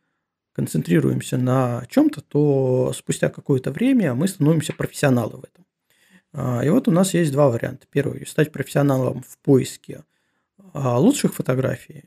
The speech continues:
либо стать профессионалом в поиске брака. Я выбираю первый вариант – но это так, всё утрированное и такое немного личное, потому что я точно знаю, что,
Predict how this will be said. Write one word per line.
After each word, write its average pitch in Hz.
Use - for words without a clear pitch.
либо 220
стать 190
профессионалом 160
в -
поиске 156
брака. 123
Я 165
выбираю 175
первый 127
вариант – 233
но 190
это 175
так, -
всё 165
утрированное 127
и 131
такое 131
немного 139
личное, 180
потому 139
что -
я 135
точно -
знаю, 160
что, -